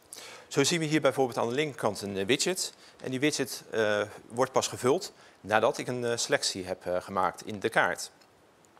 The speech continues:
In dit geval toont hij de gemiddelde snelheid van de, van de treinen. Eh, maar dat kan bijvoorbeeld ook een, eh, een widget zijn, zoals we hier aan de linkeronderkant, eh, zien.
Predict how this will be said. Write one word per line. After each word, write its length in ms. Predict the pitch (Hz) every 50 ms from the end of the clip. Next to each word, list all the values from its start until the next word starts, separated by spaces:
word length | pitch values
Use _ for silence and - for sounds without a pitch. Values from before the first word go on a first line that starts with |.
| _ - -
In 80 | - -
dit 140 | 110 104 -
geval 340 | - - 104 101 95 92 - - -
toont 240 | - - 110 104 -
hij 80 | - 104
de 80 | 104
gemiddelde 320 | 107 - 104 101 98 98 98
snelheid 420 | - - 123 107 104 107 107 107
van 140 | - - 113
de, 200 | 113 120 117 113 110
van 100 | - 123
de 60 | 123
treinen. 400 | 123 - 151 143 113 92 85 - - - - - - - - - - - - - - - -
Eh, 220 | - 104 127 135
maar 140 | 135 147 165
dat 100 | 165 160
kan 100 | - 170
bijvoorbeeld 360 | 175 175 151 165 160 - -
ook 80 | 160 -
een, 180 | 170 151 143
eh, 200 | 139 135 135 -
een 100 | - 107
widget 300 | 117 127 131 - - 113
zijn, 300 | - - 120 110 104 104
zoals 160 | - 120 113 110
we 60 | 120
hier 80 | 120
aan 80 | 107 110
de 100 | 113 107
linkeronderkant, 880 | 110 117 123 127 135 131 110 - - - 175 190 - - 101 95 95 -
eh, 80 | 101 98
zien. 280 | - - 98 113 151